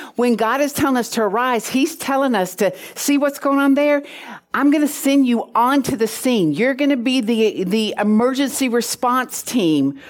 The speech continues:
for what is happening that I've assigned you to. And you're gonna release the glory of the Lord that is within you onto the scene that overcomes the darkness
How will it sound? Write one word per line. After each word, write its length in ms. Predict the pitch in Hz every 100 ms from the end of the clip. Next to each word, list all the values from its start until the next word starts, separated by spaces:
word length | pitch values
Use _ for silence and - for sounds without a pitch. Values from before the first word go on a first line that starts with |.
| - -
for 120 | 214
what 240 | 208 202
is 120 | 185
happening 840 | - - 247 226 147 170 139 139 135 -
that 140 | 208 185
I've 160 | 170
assigned 420 | 170 - 170 160
you 100 | 143
to. 340 | 127 147 117 - _ - - -
And 200 | 175 208
you're 200 | 196 269
gonna 240 | 277 302 294
release 580 | 247 220 226 269 262 -
the 160 | 214
glory 640 | 208 208 240 262 262 240 -
of 180 | 202
the 80 | 190
Lord 380 | 196 247 247 180
that 160 | 185 185
is 160 | 185
within 480 | 202 208 - 247 226
you 340 | 214 240 175 - 208
onto 480 | 220 269 269 -
the 100 | 220
scene 800 | 214 - - 277 254 160 131 127 - - -
that 160 | 208 -
overcomes 720 | 214 226 226 - 269 240 196
the 100 | 208
darkness 880 | 175 165 233 254 - 165 151 143